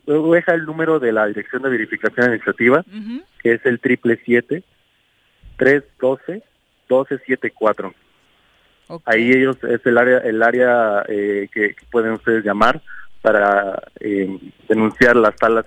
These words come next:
Speaker 1: que, que se pueden estar dando. Y no solamente eso, sino también si hay,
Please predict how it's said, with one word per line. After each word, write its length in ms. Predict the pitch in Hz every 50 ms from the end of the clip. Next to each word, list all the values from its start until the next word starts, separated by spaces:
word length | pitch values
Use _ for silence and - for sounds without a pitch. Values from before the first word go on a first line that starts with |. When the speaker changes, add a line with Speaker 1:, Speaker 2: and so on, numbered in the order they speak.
| _
Speaker 1:
que, 240 | - 101 95 98 95 _
que 60 | -
se 140 | 101 - - -
pueden 220 | - 117 110 107
estar 220 | - - 107 104
dando. 320 | 107 120 127 135 135 151 165 - - - - -
Y 40 | 123
no 120 | 123 143 135
solamente 420 | 151 147 135 135 135 131 123 127
eso, 140 | 127 127 117
sino 220 | - 110 107 110 104
también 420 | - 107 110 117 120 123 127 - _ -
si 60 | 117
hay, 160 | 113 113 -